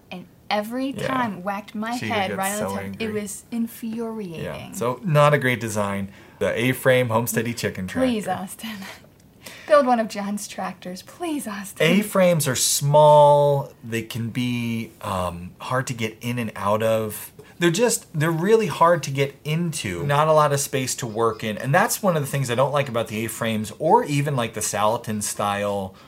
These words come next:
Speaker 2: uh, chicken tractors, the more rectangular
Speaker 1: Like, lower.
Speaker 2: lower ones with the, uh, the lids where you lift the whole entire lid off.
Speaker 1: Uh, the door also came down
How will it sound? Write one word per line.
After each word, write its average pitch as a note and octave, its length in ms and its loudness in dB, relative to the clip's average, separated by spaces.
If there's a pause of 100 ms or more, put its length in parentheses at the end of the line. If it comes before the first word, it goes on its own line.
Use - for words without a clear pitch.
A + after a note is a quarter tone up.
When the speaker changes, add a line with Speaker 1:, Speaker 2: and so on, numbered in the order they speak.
(260)
Speaker 2:
uh, F#2 200 -6
chicken A2 300 -6
tractors, G2 520 -6 (220)
the A2 80 -8
more A2+ 420 2 (640)
rectangular G#2+ 920 -4
Speaker 1:
Like, F3+ 260 -12
lower. G#2 600 -8
Speaker 2:
lower G#2+ 400 2
ones G2+ 640 -4 (100)
with G#2 300 -12
the, F#2+ 280 -8
uh, F2 320 -8 (100)
the F#2+ 100 -12
lids G#2 520 -6
where G2+ 140 -12
you F#2 200 -10
lift A2 240 -8
the F2+ 80 -8
whole G2 260 -8
entire F#2+ 340 -6
lid F#2+ 240 -10
off. F#2+ 300 -6 (100)
Speaker 1:
Uh, G3+ 160 2
the G#3+ 140 -4
door A#3+ 300 2
also C4 300 2
came A#3+ 340 -6
down A3 540 -8